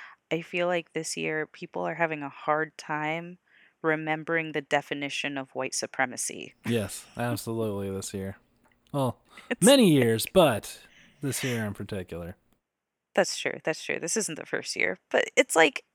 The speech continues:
Speaker 1: when people say that wh-, that whites are better, that is by definition white supremacy. <laughs>
Speaker 2: I'm not saying whites are better. I'm just saying we're just genetically more enhanced.
Speaker 1: <laughs>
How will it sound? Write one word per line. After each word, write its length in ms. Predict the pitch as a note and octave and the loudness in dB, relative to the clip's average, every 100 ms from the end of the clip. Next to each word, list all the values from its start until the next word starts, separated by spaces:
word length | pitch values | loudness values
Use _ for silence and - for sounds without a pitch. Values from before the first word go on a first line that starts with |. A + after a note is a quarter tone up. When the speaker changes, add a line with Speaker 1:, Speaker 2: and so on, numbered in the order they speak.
| _ - | _ -4
Speaker 1:
when 500 | C4+ D4 D#4 D4 - - | 2 2 2 -4 -8 -10
people 260 | C#4 D4+ | -6 -4
say 240 | D4+ D4 D4 | 2 4 4
that 160 | - - | 2 -2
wh-, 160 | D3 - _ _ - | -2 -4 _ _ 0
that 140 | - G#3 _ - | 0 0 _ -8
whites 440 | F#3+ A#3 B3 - A#3 | 4 4 4 2 2
are 100 | A3 | 6
better, 540 | A3 A3+ G3+ F3 F3+ _ _ _ _ _ _ _ _ _ - | 6 6 4 -2 -4 _ _ _ _ _ _ _ _ _ 2
that 160 | C#4 | 4
is 120 | C#4+ B3+ | 4 4
by 180 | C4+ | 4
definition 680 | B3+ B3 - A#3+ B3 A#3+ A3 | 6 4 2 -2 2 2 2
white 180 | G#3+ F3 | 0 0
supremacy. 540 | - A3 G#3+ G#3+ - - - | -2 -4 -4 -2 -2 -4 -20
<laughs> 200 | - - | -20 -6
Speaker 2:
I'm 220 | - A#3 | 0 0
not 240 | D4 D4+ - | 2 2 4
saying 580 | - C4 D4+ C#4+ A3+ A3 | 6 8 10 10 10 10
whites 400 | A3+ A#3+ A3+ G#3 | 8 8 6 4
are 60 | |
better. 540 | E3+ G#3 C4 B3 F3 D#3+ | 4 6 8 10 8 6
I'm 300 | G3 C4 C#4 | 4 4 4
just 200 | C4 - | 6 8
saying 600 | - B3 A#3+ A3+ G#3+ G3 - - - _ _ - | 8 6 8 8 8 6 0 -20 -20 _ _ -10
we're 500 | F#3 F#3+ A3 A#3 A#3 | 0 4 8 8 8
just 300 | F#3+ G#3+ F#3 | 8 6 6
genetically 1040 | F3 G#3 G#3+ A3+ A#3 A3 - G#3+ G#3 F3+ - | 8 10 12 12 12 10 8 6 8 6 4
more 320 | G3 A3+ A3 F#3+ | 10 12 12 12
enhanced. 1600 | D3+ D#3 G#3 A3 G#3+ F#3+ D#3 B2 F#2+ - - - - - - | 8 4 8 10 12 10 8 4 0 -2 0 2 2 2 2
Speaker 1:
<laughs> 40 | - | -2